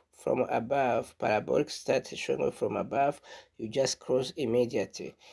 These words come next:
And when the market comes, uh, moving average comes and just jump above of this, and then immediately you are out. And when mac D jumps on this, um,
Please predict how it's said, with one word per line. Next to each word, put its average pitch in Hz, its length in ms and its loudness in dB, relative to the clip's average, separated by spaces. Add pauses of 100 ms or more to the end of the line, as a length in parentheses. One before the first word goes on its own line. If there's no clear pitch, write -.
(240)
And 143 180 4
when 147 140 8
the 139 60 2
market 175 440 2
comes, 143 580 2
uh, 127 160 2
moving 131 280 -2
average 147 460 0
comes 127 360 0
and 123 260 -2
just - 460 -2 (140)
jump 160 480 4 (380)
above 127 600 2 (180)
of 117 440 0 (260)
this, 208 440 -2 (500)
and 143 240 6
then 170 320 8 (140)
immediately 151 760 2
you 123 160 4
are 101 180 4
out. 113 480 0 (480)
And 175 160 4
when 196 240 6
mac 180 300 4
D 220 360 0
jumps 170 720 4 (160)
on 147 440 4
this, 156 440 -2
um, 127 540 2